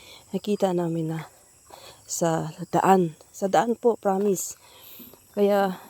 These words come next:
pinakita ko lang sa inyo na nalutang, no? Yan. Yan para sa akin, pagka nakakita kami ng mga, ah, yung mga ano,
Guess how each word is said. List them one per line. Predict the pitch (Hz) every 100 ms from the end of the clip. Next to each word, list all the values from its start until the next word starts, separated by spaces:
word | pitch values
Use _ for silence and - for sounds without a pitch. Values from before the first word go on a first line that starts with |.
| -
pinakita | - 196 196 196 -
ko | - 190
lang | 185
sa | 190
inyo | 180 160 170 160 - - -
na | 185 165 185 - - - - -
nalutang, | 180 170 165 - 175 160 - - - - _ -
no? | 180 165 - _ - - - - - - - -
Yan. | 196 170 - - -
Yan | 196 196
para | 208
sa | 202 208 196
akin, | 190 185 - 180
pagka | - 185 165 - - - - - -
nakakita | 175 180 190 190 -
kami | 185 180
ng | 180
mga, | 175 180 175 180 170 170 165 151 - - 160 - - - - - - - - - - 214
ah, | - 165 156 156 - - - - - - - - - - - - - - -
yung | 175
mga | 170 165 165
ano, | 165 165 165